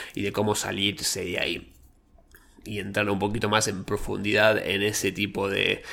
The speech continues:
de personajes y hacerlo vivi-, más vivido al, al papel. Pero lo pueden chusmear ahí en Queremos Actuar.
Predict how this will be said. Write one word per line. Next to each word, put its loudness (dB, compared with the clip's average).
de -2
personajes 0
y -2
hacerlo -2
vivi-, -2
más 2
vivido -2
al, -2
al 4
papel. 0
Pero -2
lo 2
pueden 4
chusmear 2
ahí 8
en 4
Queremos 2
Actuar. -2